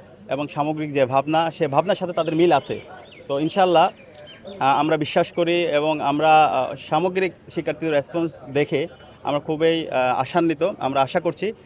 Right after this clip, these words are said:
শিক্ষার্থীরা ঐক্যবদ্ধ শিক্ষার্থী জোটের উপর আস্থা রাখবে এবং আমরা যখন তাদের, আহ, প্রতিনিধিত্ব করার সুযোগ পাবো, আমরা সবার আগে এই বিশ্ববিদ্যালয়কে একটা পূর্ণাঙ্গ একাডেমিক ইনস্টিটিউট বানাবো এবং এই একাডেমিক ইনস্টিটিউটের মাধ্যমে শিক্ষার্থীরা প্রথম বর্ষ থেকে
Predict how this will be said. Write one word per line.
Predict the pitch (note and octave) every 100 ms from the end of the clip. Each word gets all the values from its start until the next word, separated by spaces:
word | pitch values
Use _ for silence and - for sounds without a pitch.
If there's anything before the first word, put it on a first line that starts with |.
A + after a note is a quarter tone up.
| - -
শিক্ষার্থীরা | D#3 D3+ C#3 D3+
ঐক্যবদ্ধ | C#3+ D3+ D3+
শিক্ষার্থী | D3 D3 C#3 D3
জোটের | C#3 C#3+ C#3+
উপর | C#3
আস্থা | C3 -
রাখবে | D#3 D3 F3+ G#3+ - - -
এবং | - D3+
আমরা | C#3+ D#3+ F3+
যখন | E3+ F3+
তাদের, | E3+ D#3 F3 F3+ E3
আহ, | C#3 D#3+ -
প্রতিনিধিত্ব | E3+ G#3 G#3 G#3
করার | G3 F3
সুযোগ | - D#3+ E3+ -
পাবো, | D3+ D3 G#3+ - - - -
আমরা | D3 D#3+
সবার | - E3+ F#3+
আগে | F3 F3+ G#3 G#3
এই | - D#3+
বিশ্ববিদ্যালয়কে | D3 - F3 E3 E3 E3 E3+
একটা | D3+ D#3+
পূর্ণাঙ্গ | D#3+ E3 E3
একাডেমিক | D#3+ D#3 D#3 D#3
ইনস্টিটিউট | D#3+ D#3 D3+
বানাবো | C#3+ B2 G#2+ - - - -
এবং | - D3+
এই | D#3+
একাডেমিক | D#3+ E3 F3+ F3+
ইনস্টিটিউটের | F3+ E3+ F3 F3+ F#3 F3+
মাধ্যমে | D#3 D#3+ E3+
শিক্ষার্থীরা | D#3+ D#3+ D#3 E3+ E3+
প্রথম | D#3+ - E3+ F#3 F#3+
বর্ষ | F3+ F3+
থেকে | E3 D3+ C3+ A2+